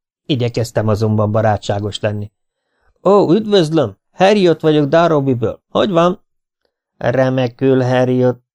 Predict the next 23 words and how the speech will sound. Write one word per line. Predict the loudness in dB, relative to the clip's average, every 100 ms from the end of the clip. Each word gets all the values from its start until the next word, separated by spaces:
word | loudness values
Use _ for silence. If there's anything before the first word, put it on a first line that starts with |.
| _ -6
Remélem, | -2 0 2 2 0
maga | -2 -6 -6
is.” | -6 -8 -14 _ _ _ _ _ _ _ _ -6
Na | -4 -2
tessék, | -4 -6 -10 -12 _
most | -8 -6 -6
is | -4
ilyen | -2 0
leereszkedő | 2 2 2 0 -4 -4 -2
modorban | -4 -4 -6 -6 -8
beszél | -10 -12 -12 -12
velem. | -14 -20 _ _ _ _ _ _ _ _ _ _
Nos, | _ 0 0 0
az | 0 0
egyik | 2 2 0 0
kliense, | 0 2 2 0 0 0 -2
bizonyos | -4 -2 0 0 -2 -4
Missus | -4 -2 -2 -4
Hickson | -10 -6 -4 0
van | 0 0
nálam | 0 0 0
a | -2
kutyájával. | -4 -2 0 0 0 -4 -8 -14